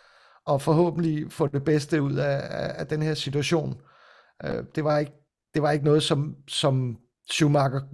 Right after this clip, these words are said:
formåede at gøre, øh, de fleste dage. Han havde nogle gode dage, Schumacher, hvor, øh, hvor Kevin så, så, øh, g-, ganske håbløs ud, ikke? Men, men der var flere af de,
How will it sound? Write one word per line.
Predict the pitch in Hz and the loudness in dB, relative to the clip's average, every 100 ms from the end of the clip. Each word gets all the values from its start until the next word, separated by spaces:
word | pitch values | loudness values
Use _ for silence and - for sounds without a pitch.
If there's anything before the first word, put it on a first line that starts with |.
| - | -14
formåede | - 165 139 139 151 | 0 2 4 2 2
at | 143 | 2
gøre, | 131 135 139 139 | 2 2 0 -4
øh, | - - - | -8 -8 -8
de | 131 | -2
fleste | 160 147 143 | -2 -2 -4
dage. | 135 117 131 | -6 -4 0
Han | 131 | 2
havde | 156 190 | 4 4
nogle | 240 214 | 2 0
gode | 196 208 | 0 0
dage, | 165 175 | 2 0
Schumacher, | 180 180 175 170 165 | 0 -2 0 0 0
hvor, | 156 165 151 151 | 0 -2 -2 -2
øh, | 156 143 139 - - - - | -2 -2 -4 -10 -20 -20 -10
hvor | - 147 | -6 -2
Kevin | 165 156 170 | 2 2 2
så, | 165 151 143 127 | 2 0 0 -4
så, | 135 151 143 135 - | -4 -2 -2 -4 -8
øh, | - - - - 131 _ _ _ - | -12 -14 -20 -18 -18 _ _ _ -8
g-, | - - 147 | -4 0 0
ganske | 143 151 - | 0 -2 -2
håbløs | 147 156 175 160 143 | 2 2 4 0 2
ud, | 165 151 | 2 2
ikke? | 170 170 | 0 -2
Men, | 151 139 160 | -4 -4 -6
men | 147 135 | -6 -6
der | 143 | -4
var | 135 | -4
flere | 135 170 180 175 | -2 0 2 0
af | 147 | -2
de, | 156 147 | -4 -6